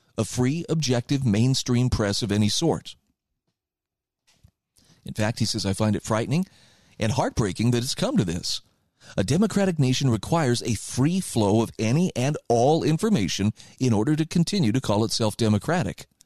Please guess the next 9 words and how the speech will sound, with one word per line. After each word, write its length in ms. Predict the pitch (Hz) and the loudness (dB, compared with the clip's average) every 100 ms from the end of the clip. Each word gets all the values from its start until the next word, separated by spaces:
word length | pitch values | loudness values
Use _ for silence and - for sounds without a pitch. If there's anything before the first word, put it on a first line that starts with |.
| _ _ _ _ _ _ _ - | _ _ _ _ _ _ _ -10
So 120 | - | -2
when 140 | 135 117 | 2 2
open 280 | 160 226 160 | 2 2 0
dialogue 600 | 131 156 139 131 113 95 | 0 2 2 2 0 -2
dies, 460 | 127 135 107 117 | -2 0 0 -2
democracy 680 | - 117 113 208 196 185 196 | 0 0 0 0 -2 0 -2
dies 400 | 143 139 185 170 | 0 2 2 2
with 240 | 139 - | 0 0
it, 160 | 92 | -2